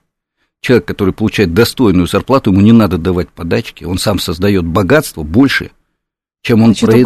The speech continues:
Speaker 2: государства
Speaker 1: чем он
Speaker 2: должен
Speaker 1: получает
Speaker 2: быть
Speaker 1: зарплату.
Speaker 2: план, потому что вечно довольный Алексей
Speaker 1: Вот.
Speaker 2: Морозов говорит, это популизм, надо создать, надо сделать. Кто и, главное, зачем этим будет заниматься?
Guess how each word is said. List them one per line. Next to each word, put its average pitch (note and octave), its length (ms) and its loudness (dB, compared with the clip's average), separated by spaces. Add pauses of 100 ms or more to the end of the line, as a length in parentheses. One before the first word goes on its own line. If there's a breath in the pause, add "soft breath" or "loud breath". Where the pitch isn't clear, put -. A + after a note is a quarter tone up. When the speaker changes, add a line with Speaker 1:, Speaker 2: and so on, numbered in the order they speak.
Speaker 2:
государства C#4 240 2
Speaker 1:
чем G3 100 -2
он G3 60 0
Speaker 2:
должен F#3+ 240 -2
Speaker 1:
получает F#3+ 60 -2
Speaker 2:
быть F#3+ 160 -2
Speaker 1:
зарплату. - 140 -10
Speaker 2:
план, E3 300 -2
потому F3 320 -6
что - 200 -8
вечно F#3+ 300 -6
довольный G3 300 -2
Алексей F#3 240 -4
Speaker 1:
Вот. B3+ 80 4
Speaker 2:
Морозов C#4 340 0
говорит, F#3+ 420 0 (280 soft breath)
это - 180 -4
популизм, B3+ 540 0
надо B3+ 240 2
создать, G3 580 2
надо A#3 260 0
сделать. F#3 500 0
Кто C4 240 -2
и, - 20 -4
главное, A#3+ 380 2
зачем B3+ 440 0
этим B3+ 220 -4
будет A#3 240 -4
заниматься? A3+ 640 -4